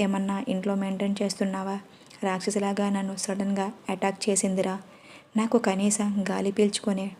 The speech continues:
టైం కూడా ఇవ్వలేదు. నా డ్రెస్ పట్టుకొని మెట్ల మీద నుంచి కిందకు బరబరా ఈడ్చేసింది. తనకి జాలి, దయ అనేవి డిక్షనరీలో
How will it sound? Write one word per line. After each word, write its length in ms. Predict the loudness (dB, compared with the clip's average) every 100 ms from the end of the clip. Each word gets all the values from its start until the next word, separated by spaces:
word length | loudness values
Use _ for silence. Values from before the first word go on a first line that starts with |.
| 0
టైం 240 | 2 2
కూడా 260 | 2 2 2
ఇవ్వలేదు. 640 | 0 0 0 2 0 -2 -6 -20 _ _ _ _ _ _ -2
నా 160 | 0 2
డ్రెస్ 360 | 2 0 2
పట్టుకొని 540 | 0 2 0 2 2 2 -4 -16 -18 0
మెట్ల 260 | 0 2 2
మీద 260 | 2 2
నుంచి 460 | 2 2 2 2 0
కిందకు 580 | 0 0 0 0 -2 0
బరబరా 540 | 0 0 0 -2 -2 2
ఈడ్చేసింది. 840 | 2 2 2 2 2 2 2 0 -2 -20 -20 -20 -20 -6 2
తనకి 400 | 2 2 0 0
జాలి, 580 | 2 2 2 0 0 0 2
దయ 360 | 2 2 -2 -6 -12 -20 _ -2
అనేవి 560 | 2 4 4 2 0 -4 -12 -20 -8 2
డిక్షనరీలో 800 | 2 2 4 6 6 4 2